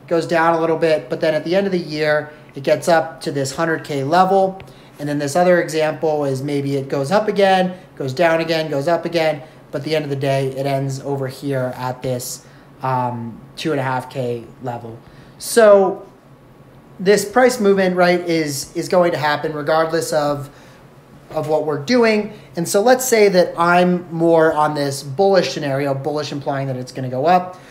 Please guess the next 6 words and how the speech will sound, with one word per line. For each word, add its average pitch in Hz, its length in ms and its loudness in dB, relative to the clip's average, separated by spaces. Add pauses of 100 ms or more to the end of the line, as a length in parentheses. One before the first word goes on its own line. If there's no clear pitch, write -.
(120)
So 185 240 -4
I 214 160 6
think, 185 540 -2 (240)
uh, 139 280 0
one 196 640 0 (440)
year 165 840 0